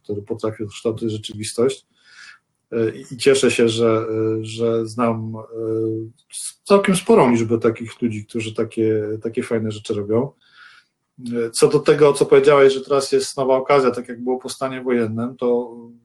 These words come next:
poza tym, że tam ekonomiści też mówią, że się cofniemy do lat dziewięćdziesiątych, ale ja się, ja się absolutnie zgadzam, że mamy bardzo podobną sytuację. W Polsce, e,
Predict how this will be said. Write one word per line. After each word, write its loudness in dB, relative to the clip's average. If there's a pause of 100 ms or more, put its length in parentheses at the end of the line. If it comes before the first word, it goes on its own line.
(120)
poza 4
tym, -4
że 2
tam 2
ekonomiści 0
też 2
mówią, 0
że -4
się -8
cofniemy 0
do 4
lat 4
dziewięćdziesiątych, -2 (480)
ale 6
ja 8
się, -4
ja 6
się -4 (200)
absolutnie -2
zgadzam, 2
że -2
mamy -2
bardzo 2
podobną 0
sytuację. 0 (600)
W -20
Polsce, 4 (120)
e, -4